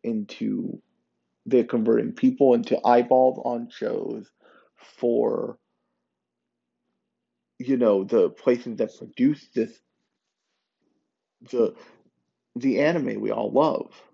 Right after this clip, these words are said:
And on that note, now that this rant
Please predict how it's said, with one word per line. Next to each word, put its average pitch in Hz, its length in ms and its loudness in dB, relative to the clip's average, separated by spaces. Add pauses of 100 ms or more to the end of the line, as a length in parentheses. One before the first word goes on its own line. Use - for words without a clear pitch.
(840)
And 127 120 -2
on 131 80 0
that 170 240 2
note, 123 240 -4 (100)
now 113 140 -8
that - 200 -16
this - 220 -12 (560)
rant 107 480 -2